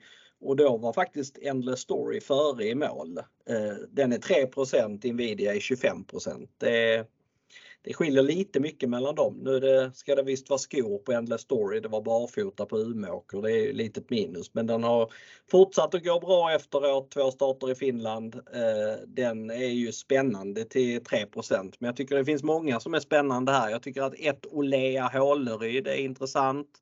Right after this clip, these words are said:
Den mötte, var med i det nämnda loppet, eh, där Endless Story var trea och Nvidia var fyra.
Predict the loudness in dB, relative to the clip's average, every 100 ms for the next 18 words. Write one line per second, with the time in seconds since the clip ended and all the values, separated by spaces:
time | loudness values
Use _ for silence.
0 | -20 -20 -18 -4 4 6 6 6 6 6
1 | 4 2 2 4 4 4 4 2 2 -2
2 | 0 0 0 -2 -6 -8 _ -4 -2 -2
3 | -4 -6 -10 -12 -8 -4 -4 -4 -4 -2
4 | -2 -4 -4 -4 -2 -2 -2 -4 -6 -6
5 | -4 -4 -2 -6 -2 2 2 2 0 0